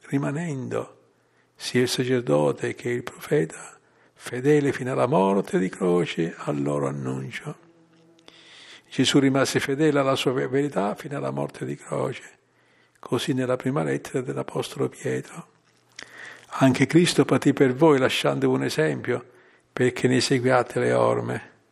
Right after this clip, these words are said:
Egli non commise peccato e non si trovò inganno sulla sua bocca. Insultato non rispondeva con insulti,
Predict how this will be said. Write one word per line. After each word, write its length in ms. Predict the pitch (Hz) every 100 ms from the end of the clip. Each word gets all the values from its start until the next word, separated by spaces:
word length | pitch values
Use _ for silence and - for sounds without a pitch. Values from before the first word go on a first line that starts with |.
| _ _ _ _ _ _ _
Egli 400 | - - 135 127
non 240 | 135 139 143
commise 520 | - 135 147 135 143
peccato 800 | 139 - - 156 143 131 131 - _ _ _
e 180 | - 139
non 240 | 135 139 135
si 120 | 139
trovò 280 | 143 139 139
inganno 500 | 135 127 143 135 131
sulla 200 | 147 127
sua 140 | 147
bocca. 640 | 135 156 143 - - 110 - _ _ _ _ _ _ -
Insultato 800 | 147 135 139 139 - 147 139 139
non 160 | 135 135
rispondeva 600 | 127 - 131 143 135 135
con 140 | 135
insulti, 640 | 131 123 165 170 - 196